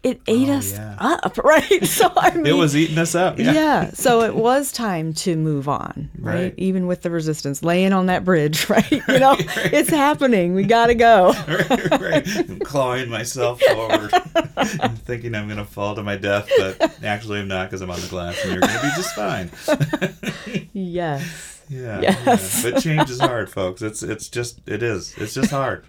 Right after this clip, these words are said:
Speaker 1: <laughs> It is.
Speaker 2: Yep, yep.
Speaker 1: Yes.
Speaker 2: But it
Speaker 1: Hard.
Speaker 2: means that it doesn't, it's not a, you know, sometimes we use that change is inevitable or change is hard as a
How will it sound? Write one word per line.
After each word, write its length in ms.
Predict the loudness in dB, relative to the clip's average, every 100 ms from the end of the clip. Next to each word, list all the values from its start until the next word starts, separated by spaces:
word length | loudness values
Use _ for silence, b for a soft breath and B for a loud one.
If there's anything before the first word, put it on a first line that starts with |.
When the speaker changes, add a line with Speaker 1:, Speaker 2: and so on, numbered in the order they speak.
| -18
Speaker 1:
<laughs> 200 | -18 -8
It 160 | -4 0
is. 220 | 0 -2
Speaker 2:
Yep, 220 | -10 -10 -12 -20 _ -12
yep. 200 | -10 -10
Speaker 1:
Yes. 380 | -12 -18 B B B B B -8
Speaker 2:
But 140 | -4
it 20 |
Speaker 1:
Hard. 100 | -4
Speaker 2:
means 240 | -4 -6 -4
that 300 | -2 -2 -6 -18 _
it 60 | -10
doesn't, 220 | -10 -10
it's 120 | -14 -12
not 180 | -8
a, 220 | -6 -6 -8
you 120 | -12 -10
know, 100 | -10
sometimes 340 | -8 -8 -6
we 120 | -6
use 240 | -6 -8 -8
that 280 | -10 -10
change 300 | -10 -8 -8
is 140 | -8 -10
inevitable 480 | -8 -8 -8 -10 -10
or 120 | -12
change 320 | -12 -10 -10
is 120 | -10 -12
hard 360 | -14 -12 -12
as 320 | -12 -12 -12 -10
a 320 | -10 -10 -12